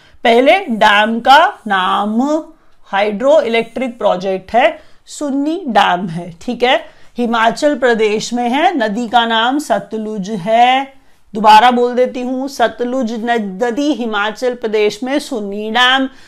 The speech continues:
तीनों को तीन बार चार बार बोलिए, याद हो जाएगा और आपके exam में आ जाएगा, आप खुश हो जाओगे। सुन्नी dam, नदी का नाम सतलुज पे और हिमाचल प्रदेश में। Next में platinum award at two thousand twenty-two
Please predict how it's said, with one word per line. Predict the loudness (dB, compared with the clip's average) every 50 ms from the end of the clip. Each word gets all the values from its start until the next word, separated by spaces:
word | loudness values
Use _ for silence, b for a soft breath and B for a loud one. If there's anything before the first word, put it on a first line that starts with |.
| b b b
तीनों | 0 2 2 2 0 0
को | 2 2 2
तीन | 2 2 0 0 0 2 4
बार | 4 4 4 4
चार | 4 2 2 2 4
बार | 4 4 4 4 4
बोलिए, | 2 0 0 0 0 2
याद | 2 4 2 2 2 0
हो | -2 0
जाएगा | 4 4 6 6 6 4 4
और | 2 2 2 0 2
आपके | 2 2 0 0 -2
exam | -4 -4 -4 -4 -4 -4 -2
में | -2 0
आ | 0 2 0 0
जाएगा, | 0 0 2 4 4
आप | 4 4 2
खुश | -2 -4 -4 -2
हो | 0 2
जाओगे। | 4 6 6 6 4 2 0 0 -2 B B B B B
सुन्नी | B -2 0 2 2 4 4 4 4
dam, | 4 6 6 6 4 4 2 -2 -4 -2
नदी | 0 0 0 0 0
का | 0 2
नाम | 2 4 4 2 0 -2
सतलुज | -4 -2 0 0 0 0 0 0 0 0 -2 -4
पे | -2 0 2 2 2 0 -4 -6 -2
और | 0 2 2 2
हिमाचल | 2 0 0 0 -2 -2 -4 -6
प्रदेश | -6 -6 -8 -8 -8 -8 -10 -12
में। | -14 -16 -16 -18 -14 -8 -4
Next | -4 -4 -4 -4 -4 -4
में | -2 -2 -2 -2 -4 B B B B B B 2
platinum | 4 4 4 4 2 0 0 0 2 2
award | 2 2 4 6 6 8 8 6 6 4 2
at | 2 4 2 2 2 -2
two | -4 -2 2
thousand | 4 4 6 4 4 2 2 2
twenty-two | 2 2 2 0 -2 -4 -4 -4 -2 -2 -2 0 0 0